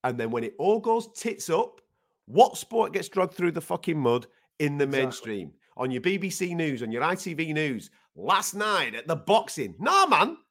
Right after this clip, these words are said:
Speaker 1: this ain't the boxing. This is the fucking circus. You play stupid games, you get stupid prizes, and we are on the verge of doing something fucking stupid with this.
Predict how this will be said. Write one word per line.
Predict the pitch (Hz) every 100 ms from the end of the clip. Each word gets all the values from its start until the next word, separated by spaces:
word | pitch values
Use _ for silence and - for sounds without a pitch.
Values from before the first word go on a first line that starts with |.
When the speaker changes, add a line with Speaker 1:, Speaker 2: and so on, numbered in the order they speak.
| _ _
Speaker 1:
this | 202 233
ain't | 269 226
the | 202
boxing. | 262 - 247 202 110 _ _ _ _ -
This | 214
is | 190
the | 151
fucking | - - 226 - 214
circus. | 202 202 208 202 113 - _ _ -
You | 127
play | 165 175
stupid | 156 - 240 247 262 185
games, | 175 165 151
you |
get | 127 131
stupid | - - 175 175 151
prizes, | 165 156 139 110 92 -
and | 113
we | 135 160
are |
on | 175 165
the |
verge | 139 147 170 127
of | 110
doing | 127 113
something | 117 110 110
fucking | 98 - 170 156 - 160 151
stupid | - - - 156 170 202 - 113 95 _ _ _ _ _ -
with | 101 135 107 - - 92 92
this. | 147 127 - - -